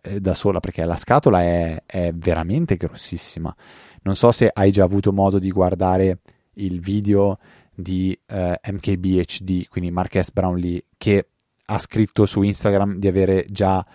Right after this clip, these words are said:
eh, usato per una settimana l'Apple Vision Pro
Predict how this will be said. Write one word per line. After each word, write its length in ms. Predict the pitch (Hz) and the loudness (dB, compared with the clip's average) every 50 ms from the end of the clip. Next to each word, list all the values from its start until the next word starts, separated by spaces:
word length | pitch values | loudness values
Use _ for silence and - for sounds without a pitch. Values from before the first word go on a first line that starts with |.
| _ _ _ _ _ _ _ _ | _ _ _ _ _ _ _ _
eh, 400 | - - 92 92 90 90 92 90 | -8 -4 -2 0 0 0 0 0
usato 400 | 90 92 92 92 95 104 101 110 | 0 -2 -2 0 0 0 0 2
per 140 | 95 - 98 | 2 2 4
una 200 | 104 107 104 98 | 4 4 2 2
settimana 640 | - - 107 - - 101 92 90 87 87 85 87 87 | 0 -2 -6 -6 -4 -2 0 0 0 0 -2 -2 -2
l'Apple 280 | 90 90 87 - 101 95 | -2 -4 -2 0 0 0
Vision 280 | 92 92 90 101 104 98 | 0 0 0 0 0 0
Pro 320 | - 98 101 110 110 | 2 4 4 4 2